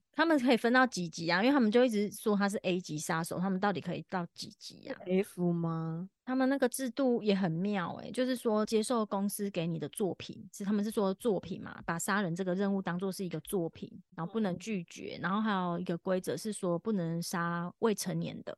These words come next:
Speaker 1: 还有其他规则吗？哦，就公司交代你，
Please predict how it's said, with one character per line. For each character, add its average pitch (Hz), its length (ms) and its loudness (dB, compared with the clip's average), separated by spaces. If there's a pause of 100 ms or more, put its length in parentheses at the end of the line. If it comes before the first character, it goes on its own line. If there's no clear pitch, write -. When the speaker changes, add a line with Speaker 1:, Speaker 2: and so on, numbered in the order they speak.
(120)
Speaker 1:
还 185 180 -2
有 175 140 -4
其 - 160 -6
他 165 140 -4
规 160 180 -6
则 - 140 -14
吗？ - 160 -16 (400)
哦， 214 120 2 (140)
就 277 140 8
公 247 180 6
司 240 160 2
交 220 180 4
代 226 200 4
你， 180 200 2